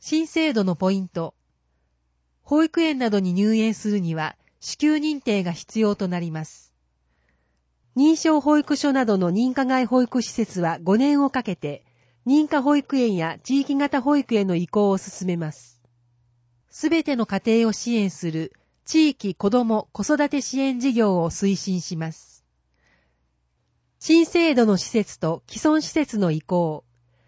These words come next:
現在の認可保育園、認定こども園、幼稚園に加え、新たに地域型保育が創設されます。地域型保育とは、少人数で三歳未満児を預かる保育施設で、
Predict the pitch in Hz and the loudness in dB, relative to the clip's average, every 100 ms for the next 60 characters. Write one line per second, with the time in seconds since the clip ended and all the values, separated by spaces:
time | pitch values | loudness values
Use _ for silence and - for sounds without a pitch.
0 | _ _ _ _ 285 320 294 247 202 170 | _ _ _ _ 0 2 2 0 0 -2
1 | 170 208 262 262 233 247 226 214 165 147 | -2 0 0 0 2 2 2 0 0 -2
2 | - _ 226 277 269 269 262 240 226 214 | -10 _ 2 2 2 0 2 2 2 2
3 | 185 151 135 - _ 240 285 - 302 262 | 0 -2 -6 -16 _ 2 2 2 0 0
4 | 190 175 175 170 156 156 - _ 254 294 | -2 -2 -2 -2 -4 -8 -14 _ -2 0
5 | 277 190 170 156 - _ 277 302 302 294 | 0 -2 -2 -6 -12 _ 2 2 2 0
6 | 294 277 269 285 - 202 190 208 202 202 | 0 -2 0 0 0 -2 -2 -2 -2 -4
7 | - 190 170 160 147 - _ _ _ _ | -8 -6 -6 -6 -10 -14 _ _ _ _
8 | _ _ _ 294 302 311 294 294 262 277 | _ _ _ 0 2 2 2 2 2 2
9 | 262 202 180 151 135 - _ - 285 311 | 2 0 0 0 0 -4 _ -2 2 4
10 | 311 294 220 202 185 160 151 - 254 269 | 4 2 2 0 0 0 -2 -2 -2 -2
11 | - 277 269 277 277 262 214 185 165 165 | 0 0 2 0 0 0 2 2 4 0
12 | 190 202 180 170 185 - - - 165 135 | -2 -2 0 0 0 -2 -8 -8 -8 -6
13 | 135 - | -6 -8